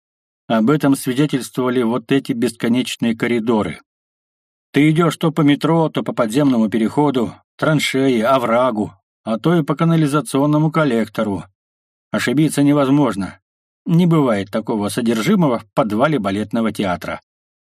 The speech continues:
Почти всё время были разломы, открытые люки и просто трещины, через которое проходило немного света. Мертвяки тут не крупные.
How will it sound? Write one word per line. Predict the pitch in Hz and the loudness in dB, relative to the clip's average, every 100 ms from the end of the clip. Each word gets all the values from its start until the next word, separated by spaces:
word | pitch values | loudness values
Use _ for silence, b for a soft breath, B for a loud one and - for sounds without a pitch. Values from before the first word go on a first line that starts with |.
| _ - | _ -6
Почти | 107 - 160 131 | -4 -2 0 0
всё | 143 | 2
время | 131 151 120 | 2 2 2
были | 113 131 | 2 2
разломы, | 117 113 123 151 113 92 - - | 2 0 0 2 2 0 -8 -8
открытые | 113 - 147 131 113 | -8 -2 -4 0 0
люки | 127 147 110 | 2 0 0
и | 101 101 | 0 0
просто | 143 143 131 | -2 -2 -4
трещины, | 113 120 101 - 92 80 - _ _ - | -2 -2 -2 -4 -6 -8 -12 _ _ -12
через | - 113 - | -6 -4 -4
которое | 107 123 131 110 | -4 0 0 -2
проходило | 110 - 110 120 | -4 -4 -2 0
немного | 107 104 110 110 107 | 2 2 2 0 -4
света. | - 110 87 82 - _ _ _ _ _ _ _ - | -2 -2 -2 -6 -12 _ _ _ _ _ _ _ 0
Мертвяки | 151 156 175 190 180 | 2 2 0 2 0
тут | 160 147 | 0 0
не | 156 | 0
крупные. | 151 165 135 98 87 76 | 0 0 0 -2 -4 -6